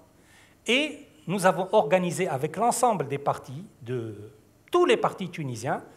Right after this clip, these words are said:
avec Rachid El Ghannouchi qui était le président et qui est toujours le président de la Nahda, avec Chokri Belhaïd, avec Mostafa Ben Jaafar, le président du Takattol,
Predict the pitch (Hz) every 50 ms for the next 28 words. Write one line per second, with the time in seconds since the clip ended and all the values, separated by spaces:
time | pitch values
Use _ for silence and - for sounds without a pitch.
0 | _ _ _ _ _ _ _ _ _ _ _ _ _ _ _ - 123 107 117 127
1 | 127 - 143 131 120 - 127 120 123 117 123 127 131 139 135 - - 104 - -
2 | 110 101 101 101 98 98 92 95 107 104 98 - 127 117 110 107 - - - 113
3 | 95 120 117 110 127 117 113 104 92 - - 110 107 - 160 139 123 143 127 107
4 | 113 113 - - 113 101 110 110 107 107 107 104 107 131 165 202 247 247 208 196
5 | 214 226 233 226 226 185 139 107 117 - - - 131 - - 123 123 131 180 202
6 | 202 214 240 247 254 254 254 240 165 143 120 131 135 139 - 180 180 185 - -
7 | - 139 127 131 131 - - - - - - - - - 127 110 98 - 165 135
8 | 160 175 151 143 - 143 123 123 127 135 123 135 135 - 120 127 110 131 131 135
9 | 135 135 123 135 - - 175 175 - 254 247 - - 233 240 240 240